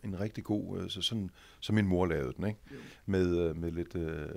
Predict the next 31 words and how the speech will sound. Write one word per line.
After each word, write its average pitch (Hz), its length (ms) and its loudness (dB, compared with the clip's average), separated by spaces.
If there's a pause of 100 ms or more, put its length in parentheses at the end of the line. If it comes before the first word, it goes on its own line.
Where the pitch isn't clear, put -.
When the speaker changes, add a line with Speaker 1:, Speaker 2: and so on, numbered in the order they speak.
(360)
Speaker 1:
oksemørbræ 107 640 2
og 90 320 -4
en 87 60 -4
masse 104 260 0
champignon 104 600 -2
og 92 180 -6
cocktailpølser 98 840 -2
og, 85 320 -6 (580)
og - 60 -6
så 85 340 -2
flødesovs. 90 640 -2
Altså 78 200 -10
sådan 107 160 -8
en, 107 280 -6
en 110 160 -6
rigtig 117 260 -6
god, 104 380 -4
øh, 85 220 -6 (340)
og 95 100 0
så 110 60 2
med 104 100 4
løse 92 320 4
ris 92 180 -4
til. 78 180 -8 (840)
Altså, 92 180 0 (340)
det, 127 180 2
det, 139 180 2
det 143 200 4
er, 113 220 4
det 123 280 0
er, 104 100 -2